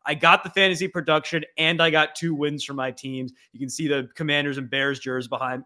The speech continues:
jerseys behind me. So great weekend for me.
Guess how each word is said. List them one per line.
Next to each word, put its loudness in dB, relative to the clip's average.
jerseys -6
behind -6
me. -8
So -10
great 4
weekend 2
for -4
me. -2